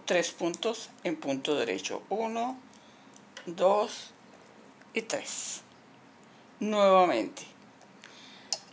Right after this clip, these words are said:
Pongo la lana al frente hacia mí, introduzco la aguja por el medio, paso los cinco puntos sin tejer y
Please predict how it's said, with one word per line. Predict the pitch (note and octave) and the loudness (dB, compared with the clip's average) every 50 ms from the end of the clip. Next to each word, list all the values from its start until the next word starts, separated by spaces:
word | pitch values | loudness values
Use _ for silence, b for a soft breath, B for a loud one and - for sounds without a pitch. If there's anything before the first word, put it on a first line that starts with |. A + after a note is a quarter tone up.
| - - - - - - | -20 -20 -20 -20 -2 2
Pongo | G3+ G3+ G#3+ A3 A#3 A#3+ | 4 6 6 8 8 8
la | A#3 A3 G3+ | 10 10 10
lana | F#3+ F#3 F3+ F3+ F#3 G3 | 10 10 10 8 8 6
al | G3+ G#3 | 4 4
frente | G3+ - - A3+ A3+ G#3 F#3+ D#3 - D#3+ - - | 2 2 4 4 4 4 2 0 0 -2 2 4
hacia | F3+ E3+ E3 - - E3+ E3 E3 | 4 4 4 4 4 6 6 6
mí, | F3+ F#3+ F#3+ F3+ F3+ - | 6 6 4 2 2 2
introduzco | F#3 E3 D#3+ D#3+ - D#3+ D#3 D#3 E3+ F3 F3 - - - A3+ G#3+ | 0 0 0 0 0 2 2 2 2 0 -4 -4 0 2 6 8
la | G3+ F3+ | 8 8
aguja | D#3+ D#3 D3 D#3+ F3+ G3+ G#3 | 8 6 4 2 2 2 2
por | G#3 - F3+ | 4 4 4
el | E3 D#3 D#3+ E3 | 4 4 4 6
medio, | F#3+ G3 G3+ G3 F#3+ F#3+ G#3 A#3 B3+ D4+ - - - - B B B B B B B B B B B B - - - - - - | 6 8 8 8 8 6 4 4 4 2 0 -6 -16 -20 B B B B B B B B B B B B -20 -20 -20 -4 4 6
paso | G#3 G3 F#3+ F#3+ - B3+ A#3 | 8 8 8 8 4 2 2
los | A3+ G#3+ - | 2 2 0
cinco | - - A3+ G3 G3 F#3+ - A3+ G#3+ | -2 -4 -2 -2 -2 0 2 2 2
puntos | - C4 B3+ A#3+ A#3 A#3 - B3+ B3 | 2 0 -2 -2 0 0 -2 -2 -2
sin | - B3 G#3+ F3 | -2 -4 -6 -4
tejer | - - D#3+ D3 D3 - F3+ G3+ A#3 D#4 D#4 - - b b b b b b b b b b - - - - - - - - - - - - | -2 0 0 2 4 4 6 6 6 4 2 -2 -12 b b b b b b b b b b -20 -20 -20 -20 -20 -20 -20 -20 -20 -20 -10 -4
y | - B3 B3+ B3+ D4 D#4 D4+ | -2 0 2 4 4 4 2